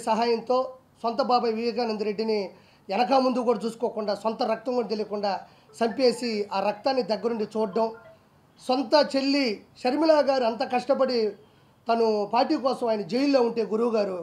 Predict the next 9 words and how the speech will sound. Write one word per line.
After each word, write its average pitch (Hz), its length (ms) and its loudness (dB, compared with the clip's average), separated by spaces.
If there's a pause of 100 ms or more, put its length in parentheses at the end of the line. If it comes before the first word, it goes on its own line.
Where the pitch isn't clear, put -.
(300)
ఏ 226 100 4
వన్, 214 180 0 (1000)
ఆవిడకి 220 360 0
ఎటువంటి 339 380 2
పదవి 277 320 2
ఇవ్వకుండా 247 340 -2 (120)
ఒక 220 80 -4 (100)
మహిళను 240 420 0
చూడకుండా 214 460 -2